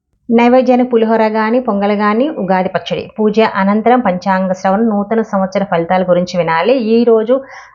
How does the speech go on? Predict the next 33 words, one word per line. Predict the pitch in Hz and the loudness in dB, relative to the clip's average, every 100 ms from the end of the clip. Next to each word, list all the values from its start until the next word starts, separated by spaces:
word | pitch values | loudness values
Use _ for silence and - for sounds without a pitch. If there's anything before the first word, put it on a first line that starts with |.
| - | -8
అష్టక | 185 - 233 | -6 -6 -4
వచనం, | 208 180 190 202 233 | -4 -6 -4 -4 -4
శుభముహూర్తాలు, | - 202 226 214 202 190 180 185 185 | -6 -2 2 2 0 0 2 2 2
రాశి | 185 196 233 | 0 0 0
ఫలాలను | 220 185 185 180 190 | 0 0 0 -2 -6
పెద్దలు, | 185 180 180 220 | -4 -4 -2 -2
పురోహితులు | 226 190 190 196 196 | 0 -2 -2 -2 0
వివరిస్తూ | 175 170 175 - | 0 0 -4 -4
ఉంటారు. | 185 180 180 185 269 | -4 -4 -2 0 0
కొన్ని | 269 233 247 | 0 2 2
ప్రాంతాల్లో | 269 226 196 202 208 202 214 | 2 0 -2 0 0 0 0
వేద | 208 185 196 202 | -2 -2 -2 -2
పారాయణం, | 185 180 180 175 180 196 196 | -4 -2 -2 -2 -2 -2 -2
రామాయణ | 175 180 190 208 202 | -2 -2 0 0 0
పారాయణం | 196 180 185 180 180 | 0 0 0 -2 -2
కూడా | 180 180 - | -2 -2 -4
చెప్తూ | - - 170 | -8 -2 -2
ఉంటారు, | 165 165 185 | -2 -4 -2
భజనలు | 170 156 185 190 185 | 0 0 0 0 -2
చేస్తూ | 170 - 170 | -4 -4 -6
ఉంటారు. | 170 160 165 320 339 - - - - | -4 -4 -2 -2 -4 -16 -20 -20 -4
ఉగాది | 226 233 302 294 | 0 2 2 2
రోజున | 285 277 285 | 2 2 -2
చేయవలసిన | 285 226 226 294 277 254 220 | 0 0 0 2 0 0 -4
కార్యాలు | 208 180 185 180 | -2 -2 0 0
ఏంటంటే | 180 180 175 180 254 269 - | -2 -4 -6 -4 -4 -4 -4
పెద్దల | 190 185 208 277 | -4 0 2 2
నుంచి | 254 220 262 262 | 2 0 -2 -4
ఆశీర్వాదం | 185 - 190 185 185 185 | -4 -6 -2 0 0 -4
తీసుకోవాలి, | 196 190 - 208 202 202 240 | -6 -8 -2 0 2 2 2
నూతన | 254 220 247 262 269 | 2 2 2 2 0
బట్టలు | 202 185 185 | 0 -2 -2
ధరించాలి, | 175 170 185 - 175 233 359 | -2 -4 -6 -4 0 0 -2